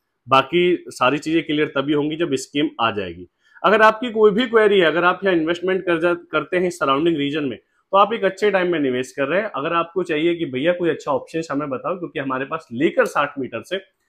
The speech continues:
चार हजार मीटर तक का रेजिडेंशियल साइज है, उसी के साथ अपने पास इंडस्ट्रीज भी हैं, अपने पास किसान कोटा के छोटे प्लॉट्स भी हैं।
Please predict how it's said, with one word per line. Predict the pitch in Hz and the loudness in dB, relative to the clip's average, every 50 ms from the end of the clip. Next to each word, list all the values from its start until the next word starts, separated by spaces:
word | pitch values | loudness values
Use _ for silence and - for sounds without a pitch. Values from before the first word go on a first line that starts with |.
| _ _ _ _ - | _ _ _ _ 0
चार | 165 156 156 | 2 4 4
हजार | 160 160 170 156 | 4 2 2 0
मीटर | 147 143 135 147 143 | 2 0 -2 -2 -4
तक | 143 147 139 - | -4 -4 -6 -4
का | 139 127 | -4 -2
रेजिडेंशियल | 117 110 110 117 120 120 117 - 135 - | -2 -2 -4 -4 -6 -6 -6 -6 -8 -8
साइज | - 117 120 131 135 156 | -6 -4 -4 -4 -4 -4
है, | 160 160 _ _ _ _ _ _ - 135 | -6 -8 _ _ _ _ _ _ -12 -10
उसी | 135 143 165 160 | -4 -2 -2 -2
के | 156 | -2
साथ | - 160 156 151 - - | -2 -4 -4 -4 -4 -8
अपने | 135 135 143 143 143 | -10 -8 -6 -8 -6
पास | 143 143 143 143 - - 120 | -4 -4 -6 -6 -8 -10 -8
इंडस्ट्रीज | 117 113 120 120 - - 143 143 147 147 143 139 | -4 -4 -4 -4 -4 -4 -4 -4 -4 -4 -6 -4
भी | 156 165 | -4 -4
हैं, | 160 151 160 165 - | -2 -2 -6 -6 -6
अपने | 127 123 - 139 131 | -8 -8 -6 -6 -6
पास | - 139 139 - | -4 -6 -8 -6
किसान | - 135 123 - 123 127 131 | -8 -10 -6 -6 -6 -6 -4
कोटा | 127 135 123 139 | -6 -6 -6 -6
के | 131 139 147 | -6 -6 -8
छोटे | 139 - - 127 123 - 156 | -10 -8 -10 -10 -6 -6 -6
प्लॉट्स | 147 160 160 156 151 - 156 | -4 -4 -4 -6 -6 -8 -6
भी | 147 160 156 | -4 -4 -4
हैं। | 165 170 175 175 | -2 -4 -6 -6